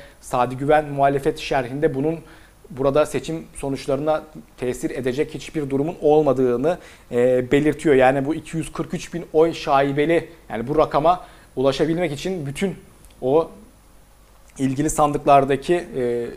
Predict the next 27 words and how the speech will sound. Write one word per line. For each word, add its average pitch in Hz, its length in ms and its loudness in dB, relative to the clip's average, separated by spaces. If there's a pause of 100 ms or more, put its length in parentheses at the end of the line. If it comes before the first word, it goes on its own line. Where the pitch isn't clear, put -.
şeylerin 147 380 0
hepsi 170 320 -4
alt 165 340 6
alta, 151 380 2 (400)
e, 117 260 2 (100)
dizilmiş 151 760 -2 (220)
ve 156 400 4
bu 175 100 4
rakama 160 320 4
öylece 156 360 6
ulaşılmış 135 540 0
ama 170 300 6 (280)
yani 127 200 2
bu 151 80 -4
iki 151 180 -6
yüz, 143 120 -8 (340)
işte - 160 -10
şeyi, 165 320 2 (1080)
rakamı 185 480 2 (360)
ne 139 120 -4
kadar 147 240 2
yüksek 139 300 -6
gösterebilirsek 156 680 -2
o 165 80 -8
kadar 165 260 2
inandırıcı 147 460 -2
olabiliriz 123 540 -2